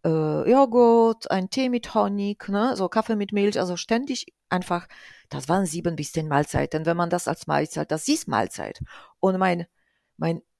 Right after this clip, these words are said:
meine Insulin war ständig ausgeschüttet, ja, also nonstop. Und ich glaube schon, dass ich schon, äh, Richtung Insulinresistenz mich entwickelt habe, ähm,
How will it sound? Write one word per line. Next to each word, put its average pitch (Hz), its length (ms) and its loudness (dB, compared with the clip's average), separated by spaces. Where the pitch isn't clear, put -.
meine 175 260 2
Insulin 190 580 -2
war 185 100 0
ständig 160 420 -4
ausgeschüttet, - 580 -8
ja, 180 280 -2
also 165 320 -2
nonstop. 185 480 -2
Und 202 200 -2
ich 180 120 -4
glaube 226 300 6
schon, 254 320 2
dass 220 200 0
ich 233 160 -4
schon, 226 300 2
äh, 202 360 4
Richtung 214 520 -2
Insulinresistenz 208 960 0
mich 226 120 -4
entwickelt 226 420 -4
habe, 233 380 -2
ähm, 220 680 2